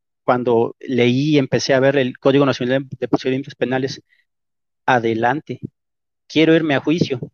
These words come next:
porque quiero que ese testigo de frente mío me diga por qué dice que soy policía, cuando yo jamás he laborado en la fiscalía o en la policía de investigación, jamás en mi vida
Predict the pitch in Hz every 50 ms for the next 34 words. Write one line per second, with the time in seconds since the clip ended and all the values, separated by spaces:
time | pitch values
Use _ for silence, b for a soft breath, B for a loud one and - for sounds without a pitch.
0 | _ _ _ - 143 123 - - 117 - 156 170 175 - - 135 139 - 175 160
1 | - - 170 170 - - - 202 190 165 143 156 165 165 - - - _ - -
2 | _ _ _ _ _ _ _ _ _ _ _ _ _ _ _ _ _ _ _ -
3 | 131 127 - - 139 147 165 175 190 185 175 165 151 170 180 170 143 131 120 135
4 | 135 151 156 - - - - - 143 135 139 139 - - - - 143 - - 120
5 | 120 - 190 180 170 - - - 135 131 131 131 127 147 156 151 - 143 139 143
6 | 156 - 160 147 143 143 135 139 131 135 135 147 165 160 B B B B B B
7 | B _ _ _ _ _ _ - - 127 127 127 120 - - 117 - - - 127
8 | 120 120 127 135 147 147 143 147 143 135 127 123 117 113 - - 117 113 - 143
9 | 135 135 127 117 - 131 120 - - - - - - - 123 120 123 131 143 160
10 | 175 170 - - 135 123 127 127 120 113 139 143 135 147 170 196 -